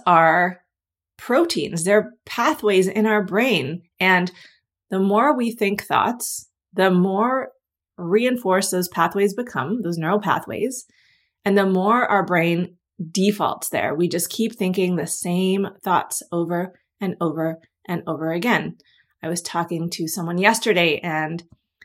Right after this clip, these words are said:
she said at some point in her relationship, she started having a lot of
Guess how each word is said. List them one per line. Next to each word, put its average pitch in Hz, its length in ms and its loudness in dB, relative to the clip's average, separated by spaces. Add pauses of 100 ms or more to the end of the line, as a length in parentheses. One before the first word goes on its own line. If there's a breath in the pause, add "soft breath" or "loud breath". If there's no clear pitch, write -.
(220)
she - 200 -4
said 165 340 2
at 165 200 -2
some 214 260 0
point 233 200 0
in 170 120 -4
her 175 180 -4
relationship, 175 580 0
she - 180 -4
started 196 360 0
having 170 380 0
a 180 140 -4
lot 156 220 0
of 165 240 -2